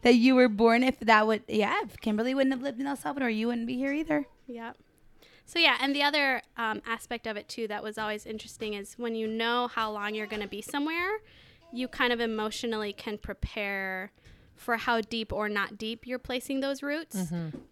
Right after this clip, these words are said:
Speaker 2: Um, and I
Speaker 1: That's
Speaker 2: imagine it would be
Speaker 1: true.
Speaker 2: much harder to live somewhere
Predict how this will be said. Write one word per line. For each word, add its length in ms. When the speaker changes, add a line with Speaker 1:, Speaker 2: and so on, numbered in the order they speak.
Speaker 2:
Um, 400
and 140
I 160
Speaker 1:
That's 100
Speaker 2:
imagine 400
it 60
would 100
be 120
Speaker 1:
true. 80
Speaker 2:
much 220
harder 320
to 200
live 260
somewhere 800